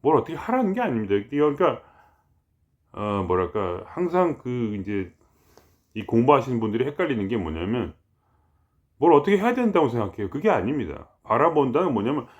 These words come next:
생각 자체의 성질이, 어, 변한다는 것을 깨달아. 변한다는 거죠.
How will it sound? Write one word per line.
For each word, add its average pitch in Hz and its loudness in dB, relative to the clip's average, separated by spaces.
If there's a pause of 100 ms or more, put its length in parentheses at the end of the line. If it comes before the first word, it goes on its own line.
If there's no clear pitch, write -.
(120)
생각 214 -4
자체의 165 0
성질이, 160 -4 (1800)
어, 80 -8
변한다는 170 0
것을 139 -2
깨달아. 92 -6 (720)
변한다는 127 -2
거죠. 78 -8